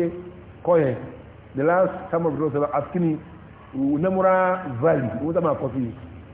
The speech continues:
Nam-, Wadi Namura ni. Ó di wa. Tẹ,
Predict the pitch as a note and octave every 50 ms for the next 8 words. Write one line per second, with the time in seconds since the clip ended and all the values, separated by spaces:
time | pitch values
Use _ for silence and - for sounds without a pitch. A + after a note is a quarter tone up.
0 | - - - - C3 D#3 F3+ F3+ E3 F3 F#3 F#3 F3 D#3+ C#3 D#3 E3 E3 D#3 C#3
1 | A2+ G2+ F#2+ F2+ - - - - - - - - - - - - - - - -
2 | - - - D#3+ E3+ D#3+ E3 E3 D3 C3+ B2 A#2+ - - - - - - - -
3 | - - - - - - - -